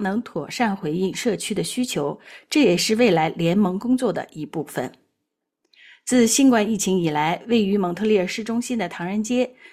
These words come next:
面临游客下降、店铺生意、治安问题的挑战，而社区各个组织对于如何应对这些问题意见并不统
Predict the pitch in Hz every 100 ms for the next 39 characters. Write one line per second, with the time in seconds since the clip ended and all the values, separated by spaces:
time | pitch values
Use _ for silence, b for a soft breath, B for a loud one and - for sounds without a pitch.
0 | B 277 254 214 233 - 190 214 220 240
1 | 214 240 214 - - 214 175 180 175 226
2 | 226 196 - 233 220 247 240 170 170 160
3 | 139 - 175 165 - _ B B B B
4 | B 208 254 254 311 285 294 311 269 262
5 | 175 135 175 190 - 262 220 220 214 202
6 | 262 - 247 294 240 196 190 175 175 180
7 | 190 170 147 - 214 180 160 170 - 233
8 | 180 160 -